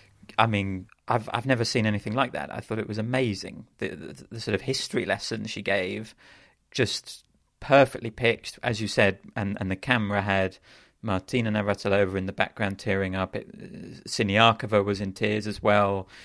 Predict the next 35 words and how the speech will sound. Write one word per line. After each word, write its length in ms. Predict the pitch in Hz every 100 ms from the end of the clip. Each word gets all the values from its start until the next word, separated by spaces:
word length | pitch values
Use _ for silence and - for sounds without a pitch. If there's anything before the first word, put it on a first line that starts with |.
| - -
Krejcikova 680 | - 104 - 110 101 104 98
had 160 | 101 -
to 100 | 101
pause 300 | 107 101 98
a 60 |
few 180 | - 110
times 560 | - 101 98 95 92 -
to 220 | 101 90
sort 200 | - 98
of 200 | 90 -
compose 380 | 101 95 104 98
herself. 500 | 92 - 95 92 -
I 80 | 107
th-, 120 | -
I 80 | -
thought 240 | - 107
it 100 | 104
was 380 | 117 92 92 - _ - - _ _ _ _ _
extraordinary 640 | - - 127 95 92 90
and, 180 | 90 92 -
and 340 | 95 90 90 95 101
really 360 | 117 98 95 - _ _ -
says 260 | - 113 101
a 60 |
lot 200 | 98 104
about 360 | 110 107 104 - _ -
who 180 | 117 104
she 300 | - 120 98
is 300 | 90 90 -
as 120 | 101
well. 340 | 107 92 87 92
You 100 | 95
know, 160 | 87
someone 360 | 82 - 90 90
who, 340 | 95 90 90